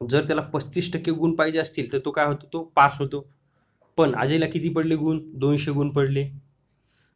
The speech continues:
आणि तो किती गुणांनी नापास झाला? दहा गुणांनी.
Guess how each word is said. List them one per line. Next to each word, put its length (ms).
आणि 100
तो 120
किती 220
गुणांनी 320
नापास 320
झाला? 320
दहा 200
गुणांनी. 540